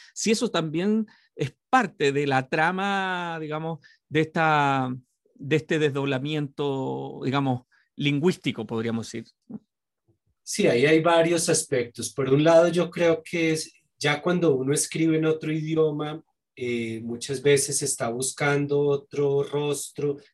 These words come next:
Speaker 2: y hay una, hay un principio de despersonalización. Cuando escribe cartas también,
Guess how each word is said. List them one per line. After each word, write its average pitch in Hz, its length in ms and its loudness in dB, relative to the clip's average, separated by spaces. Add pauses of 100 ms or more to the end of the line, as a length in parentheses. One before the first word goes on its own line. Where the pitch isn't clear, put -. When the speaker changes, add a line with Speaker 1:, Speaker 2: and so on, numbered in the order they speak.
Speaker 2:
y 131 100 -8
hay 120 200 -6
una, 135 320 -6
hay 123 180 -8
un 135 140 -6
principio 147 760 -2
de 147 120 4
despersonalización. 135 1300 0 (760)
Cuando 143 300 2
escribe 160 520 2
cartas 160 800 0
también, 135 640 -4